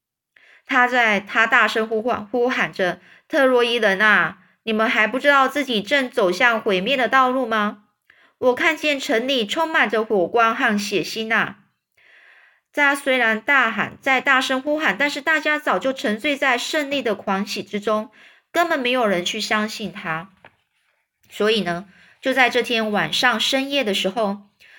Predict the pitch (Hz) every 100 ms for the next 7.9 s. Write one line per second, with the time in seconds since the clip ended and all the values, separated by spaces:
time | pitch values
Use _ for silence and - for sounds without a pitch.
0 | _ - 254 240 311 320 302 233 208 -
1 | 339 349 339 220 180 - _ _ - -
2 | - - 202 190 262 277 339 330 339 294
3 | 214 - 262 247 202 202 202 202 _ -
4 | - - - _ - 277 339 359 330 302
5 | 208 160 - 175 165 202 277 214 - 240
6 | 196 - 214 214 - 208 302 254 269 226
7 | - 175 196 226 - 285 226 208 208